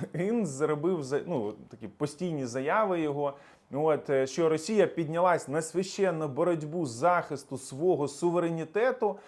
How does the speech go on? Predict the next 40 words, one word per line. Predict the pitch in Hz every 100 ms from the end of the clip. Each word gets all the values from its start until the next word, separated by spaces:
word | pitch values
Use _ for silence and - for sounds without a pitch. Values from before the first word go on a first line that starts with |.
| - - -
Ну, | 180
от, | 196 196
і, | 214
власне, | 143 175 175 165
це | 160
свята | 156 - 156 160 180
війна | 151 151 156 170
народу | 151 156 165 151 156
Пут-, | 180 220 190
народу | 135 160 175 143
Росії | 143 139 - 214 175 143
і |
Путіна, | - 208 254 170 139
і |
він | 160 208
бажає | 139 135 175 156 131
їм | 156 170 - - _ _ - -
перемоги. | 160 165 160 139 113 101 - - -
Ну, | 208 262 -
це | -
добре, | 190 185 143 120
що | 117 135
Росії | 139 160 185
бажають | 135 139 151 135
перемоги | 139 143 147 131
тільки | 127 139 127
дві | 123 139 135
країни | 123 123 120
в | 113
світі: | - 120 120
Північна | - 147 143 127 - 120
Корея | 131 127 117
та | - 123
Іран. | 139 208 220
Це | 190
говорить | 135 143 135 110
про | 123 120
те, | -
що | - 123
круг | - 143 147